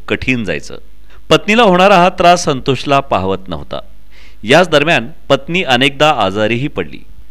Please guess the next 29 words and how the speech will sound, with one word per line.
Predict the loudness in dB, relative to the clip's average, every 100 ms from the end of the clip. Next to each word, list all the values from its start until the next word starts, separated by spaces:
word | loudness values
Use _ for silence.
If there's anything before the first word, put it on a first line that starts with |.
| -12 -8 4
या | 4
तिच्या | 6 4 6
उपचारासाठी | 6 6 6 6 6 2 2
बरेच | 4 4 4
पैसे | 2 0 0 -2
खर्च | 0 0 0
झाले. | 0 -2 -6 -12 -10 0
मग | 2 2 2
एक | 2 4
दिवस | 2 2 0 -6
मुन्नीने | 0 0 2 2 2
संतोषला | 2 0 2 0 2 0
गाडी | 2 2 4 2
खरेदी | 0 -2 -2
करण्याचा | -2 0 -2 -4 -4
सल्ला | -2 -2 -2
दिला. | -4 -10 -12 -14 -14 -12 2
परिस्थिती | 4 6 4 0 -2
बिकट | 0 0 2 4
असतानाही | 2 2 0 2 0
संतोषने | -2 -2 0 0 0 0 -2
ठरवलं | 0 2 4 2
होतं | 2 0 0
की | -2 -6
काहीही | -2 0 0 -2 -2 0
झालं | 0 2 2 0
तरी | -4
पत्नीसाठी | -2 -4 -4 -6 -6 -6 -6 -8 -14 -12 -4
मोपेड | 0 2 4